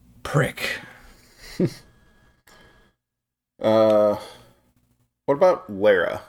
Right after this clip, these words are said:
Speaker 2: Do you have anything about Lara?
Speaker 1: She's a badass, but she's also kind of frustrating to read in that she's just, I don't know.
Speaker 2: I like her.
Speaker 1: I like
Speaker 2: I
Speaker 1: seeing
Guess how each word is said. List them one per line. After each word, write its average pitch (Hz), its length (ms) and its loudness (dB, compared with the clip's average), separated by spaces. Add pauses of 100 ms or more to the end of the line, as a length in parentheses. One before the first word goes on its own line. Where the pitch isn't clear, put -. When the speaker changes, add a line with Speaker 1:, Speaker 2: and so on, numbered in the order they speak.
(180)
Speaker 2:
Do 104 80 -12
you 104 60 -8
have 107 80 -6
anything 107 200 -10
about 101 200 -2
Lara? 107 320 -4 (1120)
Speaker 1:
She's - 240 -16
a 76 60 -12
badass, 107 540 0
but 101 200 -2
she's 113 160 -8
also 110 280 -2
kind 113 180 -6
of 104 80 -8
frustrating 110 500 -4
to 90 80 -10
read 107 240 -6
in 90 100 -10
that 85 180 -10
she's 110 220 -8
just, - 300 -8 (2250)
I 160 140 2
don't - 140 -6
know. - 140 -18 (520)
Speaker 2:
I - 100 2
like 120 280 4
her. 78 260 -4 (1300)
Speaker 1:
I - 60 2
like 202 180 2
Speaker 2:
I - 20 -4
Speaker 1:
seeing 107 80 2